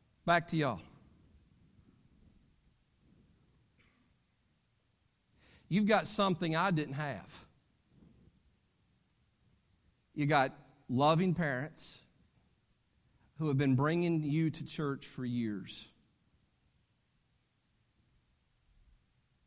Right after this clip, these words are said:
And they're not pushing you. This is what I see. They're not pushing you that you've gotta do this and that. You've gotta be this particular person.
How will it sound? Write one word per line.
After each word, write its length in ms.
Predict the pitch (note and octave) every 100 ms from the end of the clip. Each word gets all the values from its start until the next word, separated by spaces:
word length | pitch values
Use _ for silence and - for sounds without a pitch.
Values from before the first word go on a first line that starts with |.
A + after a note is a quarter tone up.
| _ _ _ _ _ -
And 160 | D3+
they're 160 | E3 A#3
not 380 | C4 A3+ - -
pushing 640 | A#3 A3+ - D3 A2+ G2+
you. 200 | F#2 D#2+ - - _ _ _ _ _ -
This 120 | E3
is 120 | A3+
what 140 | G3+ G3
I 80 | F3+
see. 400 | - G#3 D#3 G#2+ - -
They're 240 | B2+ D#3+ C#4
not 360 | D4+ C4 -
pushing 600 | - - C4 - G3 C#3
you 260 | A#2 G2+ E2 - - - _ _ _ _ _ _ _ _ _ _ _ _ _
that 160 | D3+ C#3
you've 320 | C#3+ F3+ G3
gotta 260 | E3+ F#3 F3+
do 220 | E3 F3
this 420 | D#3 E3+ E3 -
and 200 | - C#3
that. 340 | C3+ C#3 A#2+ A#2
You've 160 | B2 D3+
gotta 160 | D#3
be 260 | C3 C3 F3
this 160 | E3 D#3+
particular 420 | D3 - D3+ B2+
person. 420 | - D3+ - A2